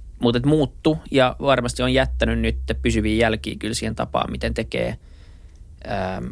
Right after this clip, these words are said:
omaa ty-, työtä, et, et huomaa, että kaikki tapaamiset ei ole kyllä tarpeellisia. Aika paljon juttuja pystyy oikeasti käymään Google Meetsissä tai Teamsissa tai missä nyt ikinä onkaan, et, et ei ole ehkä pakko aina tulla, mut sit myös huomaa, miten hedelmällistä on välillä istua.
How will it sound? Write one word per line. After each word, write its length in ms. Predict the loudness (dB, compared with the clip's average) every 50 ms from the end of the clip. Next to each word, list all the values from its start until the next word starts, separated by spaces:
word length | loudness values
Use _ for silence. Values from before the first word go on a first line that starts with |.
| -12 -10
omaa 360 | -6 -2 0 2 2 2 2 0
ty-, 280 | 2 2 2 2 2 2
työtä, 440 | 2 4 4 4 2 2 2 0
et, 140 | 0 -2 -4
et 160 | -8 -6 0
huomaa, 260 | 2 2 2 2 2 0
että 100 | 0 -2
kaikki 200 | -4 -2 0 0
tapaamiset 500 | 0 2 4 2 2 2 0 -2 -2 -2
ei 40 |
ole 60 | -2 -2
kyllä 180 | -2 -4 -2 2
tarpeellisia. 600 | 2 2 2 2 0 0 0 2 2 0 0 0
Aika 140 | 0 0
paljon 240 | 0 0 2 2 2
juttuja 360 | 0 0 -2 0 0 0 2
pystyy 320 | 2 2 0 2 4 4 4
oikeasti 260 | 4 4 0 -4 -2
käymään 520 | 2 2 2 2 2 0 0 0 0 -2 -4 -8 -12 -20 -20 -20 -20 -20 -20 -20 -20 -20 -8 -2 2
Google 300 | 4 6 6 6 4 4
Meetsissä 500 | 4 4 4 2 2 0 -2 -2 -2 0
tai 160 | 2 2 2
Teamsissa 420 | 4 2 2 2 2 0 -2 -2 0
tai 140 | 0 0 0
missä 220 | 0 -2 -2 -2
nyt 120 | -4 -4
ikinä 240 | -2 0 2 2 2
onkaan, 380 | 2 2 2 2 2 2 0 0
et, 140 | -4 -6 -8
et 140 | -6 0 2
ei 80 | 4
ole 60 | 4 4
ehkä 140 | 2 0
pakko 300 | 0 0 0 2 4 4
aina 200 | 4 4 4 0
tulla, 280 | 0 -2 0 0 0 0
mut 160 | 0 -2 -2
sit 180 | -2 -4 -2 0
myös 300 | 2 2 2 0 0 0
huomaa, 340 | 2 2 4 4 2 2 2
miten 320 | 0 0 -2 -2 -2 -4 -8 -14 -20 -20 -20 -20 -20 -20 -20 -20 -20 -20 -20 -20 -20 -20 -20 -20 -20 -20 -20 -10 -4 0
hedelmällistä 580 | 4 4 4 4 2 0 0 -2 -2 0 0 2
on 80 | 4
välillä 360 | 4 4 4 4 2 2 0 0
istua. 540 | 0 -2 0 0 -2 -4 -2 0 2 2 0